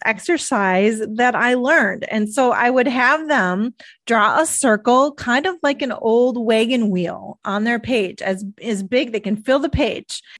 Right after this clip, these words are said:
and then draw a dot in the middle. So that's the center of the wheel. And then what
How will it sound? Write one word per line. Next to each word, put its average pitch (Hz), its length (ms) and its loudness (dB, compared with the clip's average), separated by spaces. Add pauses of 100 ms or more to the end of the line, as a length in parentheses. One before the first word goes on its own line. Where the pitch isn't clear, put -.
and 240 320 2
then 254 440 4
draw 226 340 2
a 240 100 2
dot 214 260 2
in 277 80 -2
the 330 100 0
middle. 262 320 4
So - 140 -4
that's 240 240 0
the 254 100 -4
center 233 400 0
of 277 100 -2
the 330 120 0
wheel. 233 580 2 (240)
And 262 160 0
then 277 300 2
what 262 400 0